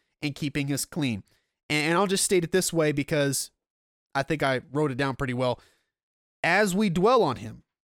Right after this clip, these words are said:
on what we are in him, of what we will be through him, and what we can be for him, we will transform our thinking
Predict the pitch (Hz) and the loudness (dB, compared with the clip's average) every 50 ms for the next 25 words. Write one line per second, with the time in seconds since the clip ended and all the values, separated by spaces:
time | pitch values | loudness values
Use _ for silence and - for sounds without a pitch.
0 | _ _ _ _ _ _ 165 170 170 165 165 196 220 202 214 233 226 214 208 208 | _ _ _ _ _ _ 0 2 2 4 4 4 4 4 2 2 4 4 6 6
1 | 202 202 - _ - 208 220 208 190 156 131 117 104 110 117 _ _ _ _ _ | 4 2 0 _ -4 -4 -2 -2 -2 -2 -4 -6 -8 -10 -16 _ _ _ _ _
2 | _ _ _ _ _ _ _ _ _ - 185 180 156 143 160 196 220 - - 233 | _ _ _ _ _ _ _ _ _ 0 2 2 2 2 2 4 4 2 2 0
3 | 240 220 208 208 196 170 202 202 190 - _ - 196 196 226 254 254 226 - 151 | 0 4 4 4 4 4 2 2 0 -2 _ -2 2 4 4 4 4 2 0 -2
4 | 113 101 92 98 _ _ _ _ _ _ _ _ _ _ _ _ - 208 208 190 | -6 -6 -8 -12 _ _ _ _ _ _ _ _ _ _ _ _ -2 0 2 4
5 | 180 220 247 226 208 202 160 - - - - - 277 302 330 330 285 226 180 214 | 4 4 4 4 2 0 -2 -4 -8 -10 -4 0 2 2 2 2 2 0 0 0
6 | 202 180 - - _ - 294 302 302 262 170 120 117 101 92 92 - _ _ _ | -2 -2 -4 -4 _ 2 4 4 4 2 2 0 -4 -6 -8 -10 -16 _ _ _
7 | _ _ _ _ _ _ _ _ _ _ _ - 160 160 139 131 117 - - 175 | _ _ _ _ _ _ _ _ _ _ _ -2 0 0 0 0 -4 -4 -4 -4
8 | 185 202 - - - 196 196 190 190 185 185 185 - 151 131 113 - 123 113 104 | -4 -4 -4 -4 -4 -2 0 0 0 0 0 -2 -2 -4 -4 -6 -8 -10 -10 -10
9 | - | -10